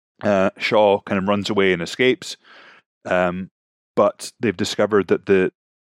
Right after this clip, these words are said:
part of the, the building that they're in is actually a spaceship, kind of piloted by the engineers. It's,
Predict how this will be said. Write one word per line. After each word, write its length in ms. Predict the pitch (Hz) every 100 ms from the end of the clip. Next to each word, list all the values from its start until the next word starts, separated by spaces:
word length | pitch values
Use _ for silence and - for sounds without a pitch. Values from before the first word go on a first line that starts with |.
| _
part 280 | - 113 98
of 60 | 92
the, 260 | 101 95 -
the 80 |
building 280 | 85 104 101
that 140 | 92 90
they're 160 | 90
in 100 | 92
is 120 | 85
actually 320 | 92 90 - 80
a 60 |
spaceship, 520 | - 107 127 - - _ _ _ _ _ -
kind 140 | -
of 60 | 85
piloted 480 | - 104 110 107 92
by 160 | 95
the 120 | 95 92
engineers. 640 | 101 90 104 113 120 - _ _ _ _
It's, 260 | - -